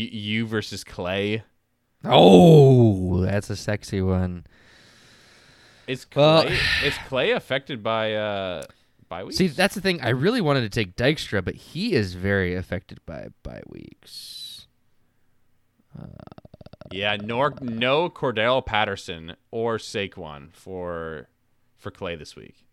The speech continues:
Speaker 2: Mm, that helps me. I like
Speaker 1: Or
Speaker 2: that.
Speaker 1: Kamara. Holy crap.
Speaker 2: Oh.
Speaker 1: Why? Why? d-
Speaker 2: Oh, I won. I win.
Speaker 1: Out of
Speaker 2: That's,
Speaker 1: all, or
Speaker 2: that's all
Speaker 1: George
Speaker 2: me.
Speaker 1: Kittle.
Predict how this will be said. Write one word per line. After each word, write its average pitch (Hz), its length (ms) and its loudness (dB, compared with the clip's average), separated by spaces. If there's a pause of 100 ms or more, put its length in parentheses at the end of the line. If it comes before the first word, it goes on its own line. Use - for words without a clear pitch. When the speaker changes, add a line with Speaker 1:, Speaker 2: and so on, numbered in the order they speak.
(100)
Speaker 2:
Mm, 104 680 -6 (320)
that 101 160 0
helps 101 320 0
me. 92 160 -6
I 92 120 -2
like 95 180 -2
Speaker 1:
Or 156 160 6
Speaker 2:
that. 190 100 -2
Speaker 1:
Kamara. 117 480 2
Holy 160 640 -2
crap. 110 460 -2 (1000)
Speaker 2:
Oh. 101 340 2
Speaker 1:
Why? 202 380 4 (260)
Why? 165 760 -4 (220)
d- 160 140 -8 (500)
Speaker 2:
Oh, 123 60 2
I 113 200 6
won. 139 420 8 (160)
I 113 220 2
win. 98 460 0 (260)
Speaker 1:
Out 175 200 6
of 190 140 6
Speaker 2:
That's, 185 140 -6
Speaker 1:
all, - 220 -8 (340)
or 196 160 4
Speaker 2:
that's 208 140 6
all 113 120 8
Speaker 1:
George 110 160 4
Speaker 2:
me. 101 60 2
Speaker 1:
Kittle. 123 360 2